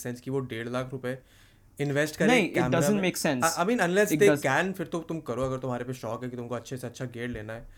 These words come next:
Speaker 1: तो तुम लो।
Speaker 2: हाँ, हाँ।
Speaker 1: But, uh,
Speaker 2: Yes,
Speaker 1: for someone who
Speaker 2: obviously।
Speaker 1: wants to upgrade from a mobile का कैमरा to a डीएसएलआर, what would be the ideal investment? What lens would you recommend? Say for me, a person who has to sit in front of the camera and, uh, talk and record,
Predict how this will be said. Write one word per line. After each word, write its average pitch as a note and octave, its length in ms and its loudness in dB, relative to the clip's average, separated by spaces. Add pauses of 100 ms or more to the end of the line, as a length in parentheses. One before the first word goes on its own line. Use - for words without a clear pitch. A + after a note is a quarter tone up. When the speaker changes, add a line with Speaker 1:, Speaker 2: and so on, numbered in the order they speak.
(320)
Speaker 1:
तो C#3+ 60 -6
तुम D3+ 140 -4
लो। C#3 380 -2
Speaker 2:
हाँ, G3+ 140 4
हाँ। C4 280 4
Speaker 1:
But, D#3+ 280 2
uh, F#3 240 0
Speaker 2:
Yes, F3 160 6
Speaker 1:
for E3+ 80 6
someone E3+ 200 6
who A3 60 6
Speaker 2:
obviously। F#3+ 120 6
Speaker 1:
wants F#3 160 4
to A#3+ 100 2 (160)
upgrade E3+ 480 0
from F3 300 0 (100)
a F3 80 6 (220)
mobile C#3+ 300 2
का E3 80 0
कैमरा C#3 420 -2
to C#3 140 -6
a D3 100 -2
डीएसएलआर, C3 500 -4 (340)
what D3+ 180 -2
would D#3+ 200 -4
be E3 160 -2
the E3+ 100 -2 (200)
ideal D3+ 340 0 (120)
investment? C3 580 -4
What C3 260 -4
lens B2 200 -6
would C3+ 140 -6
you C3 40 -4
recommend? C3+ 360 -4
Say F3+ 180 -2 (100)
for F#3+ 120 6
me, D3 160 -2 (640)
a C#3+ 60 2 (100)
person D3+ 340 -2
who D#3 80 -2
has C#3+ 140 0
to D#3 120 -8
sit D3 220 -6
in D3 80 -10
front D3+ 120 -6
of D3 100 -4
the D#3 80 -4
camera A#2+ 400 -2 (120)
and, A#2+ 280 -6
uh, A#2+ 180 -4 (140)
talk A#2+ 320 -2
and A#2+ 240 -8
record, A2 280 -10